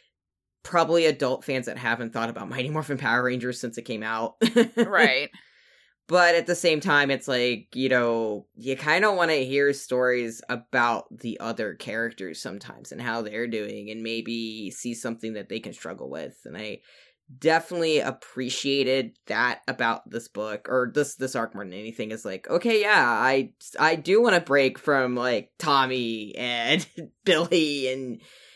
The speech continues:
Speaker 1: and, and Zach and Trini and Jason and Kim-, and sort of Kimberly.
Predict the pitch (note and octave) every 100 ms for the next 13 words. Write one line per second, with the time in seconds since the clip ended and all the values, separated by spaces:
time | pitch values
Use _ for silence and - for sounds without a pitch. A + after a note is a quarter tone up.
0 | _ C3+ C3+ B2+ A#2 C3 A#2+ C3 C3+ B2
1 | A#2+ B2 B2 A2+ A2+ C3+ B2 A#2 A2+ A2
2 | A2+ B2 B2+ A#2+ - A#2 A2 A2 A2 -
3 | A2 - C#3+ - C#3 - _ - - -
4 | G#3 F#3 - C#3 A2+ F2+